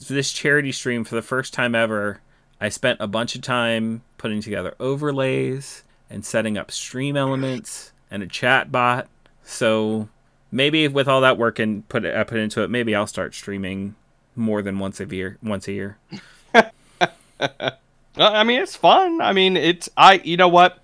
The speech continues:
Speaker 2: I, I think I really started getting into streaming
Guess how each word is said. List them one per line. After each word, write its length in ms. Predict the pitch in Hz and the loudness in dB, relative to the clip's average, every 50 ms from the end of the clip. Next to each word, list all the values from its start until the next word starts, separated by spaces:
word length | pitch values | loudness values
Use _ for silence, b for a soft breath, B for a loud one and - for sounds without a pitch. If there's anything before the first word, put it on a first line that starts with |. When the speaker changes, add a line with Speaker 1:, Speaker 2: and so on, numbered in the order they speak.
| _ _ _ _ _ _ - | _ _ _ _ _ _ 6
Speaker 2:
I, 300 | 147 160 165 - - 160 | 8 8 8 8 6 4
I 20 | |
think 160 | 151 220 190 185 | 4 6 6 6
I 60 | 170 | 6
really 340 | 151 143 151 160 175 170 165 | 8 6 4 6 6 4 2
started 380 | - - 170 151 147 143 131 | 4 4 6 6 6 4 2
getting 260 | 135 131 135 131 131 | 2 4 4 4 2
into 760 | 131 131 127 127 123 - 135 127 123 120 120 117 117 110 - _ _ _ _ _ _ _ | 2 0 0 -2 -2 -2 -2 0 2 2 2 0 -2 -4 -6 _ _ _ _ _ _ _
streaming 760 | - - - - 160 160 156 143 131 127 127 123 120 120 120 | -14 -12 -6 -2 0 0 2 2 2 2 2 0 -2 -4 -6